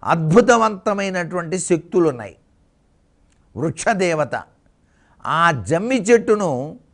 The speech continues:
మనం వేసేటువంటి బోరింగ్ చెట్-, ఆ పంపు దగ్గర ఏ ప్రదేశంలో అయితే వేద్దామనుకుంటున్నామో అక్కడ జమ్మి కొమ్మను ఉంచి, పసుపు కుంకుమ చల్లి,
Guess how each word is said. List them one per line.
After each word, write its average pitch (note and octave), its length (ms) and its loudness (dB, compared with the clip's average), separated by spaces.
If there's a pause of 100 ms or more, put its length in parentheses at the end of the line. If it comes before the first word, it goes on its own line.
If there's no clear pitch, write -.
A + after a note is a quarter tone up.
(440)
మనం E3+ 340 -2
వేసేటువంటి G3+ 760 4
బోరింగ్ F#3+ 720 4
చెట్-, F3+ 180 -2 (420)
ఆ C#3+ 40 -6
పంపు F3+ 460 -2
దగ్గర E3+ 720 2 (440)
ఏ F3+ 220 8
ప్రదేశంలో G3+ 840 4
అయితే F#3 400 2
వేద్దామనుకుంటున్నామో D#3 1500 -2 (300)
అక్కడ D#3+ 340 0
జమ్మి D#3+ 460 0
కొమ్మను F3+ 480 -2
ఉంచి, C#3+ 520 -6 (1800)
పసుపు A3 640 4
కుంకుమ G3 560 -2 (100)
చల్లి, E3 500 0